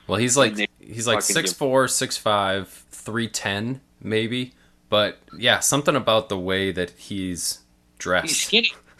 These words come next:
Speaker 2: He's skinny. I think he's skinny for compared to. I mean, look who he's next to.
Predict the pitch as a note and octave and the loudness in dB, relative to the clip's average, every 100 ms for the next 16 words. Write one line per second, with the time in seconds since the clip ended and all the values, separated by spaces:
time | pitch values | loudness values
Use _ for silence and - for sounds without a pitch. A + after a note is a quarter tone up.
0 | - - - - - F#3 G#3 F3+ - C#3 | -14 -12 -14 -6 0 2 4 2 -2 0
1 | D#3+ F#3+ G3 D#3 - - E3+ F#3 C3 - | 2 0 -2 -6 -10 -6 -4 -2 -6 -4
2 | C3 A#2 C3 A#2+ C3+ C#3 C3+ C3+ - _ | -4 -4 -8 -6 0 0 0 -6 -8 _
3 | _ D3+ F3+ G#3 A#3 D#3 D3+ F#3+ - | _ -2 -2 0 -2 -2 -2 -4 -6